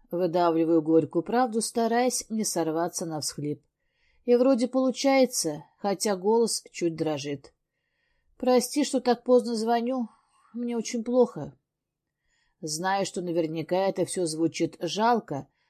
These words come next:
мол, знакомому мужчине. Скорее всего, он в недоумении,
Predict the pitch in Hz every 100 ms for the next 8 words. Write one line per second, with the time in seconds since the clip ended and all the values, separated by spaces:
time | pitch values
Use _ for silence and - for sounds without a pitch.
0 | _ _ 262 247 196 214 220 220 196 185
1 | 196 - 220 220 - 262 202 127 - _
2 | _ _ _ _ _ _ - - 285 294
3 | 254 - 262 262 254 254 240 208 214 208
4 | 214 208 214 254 175 143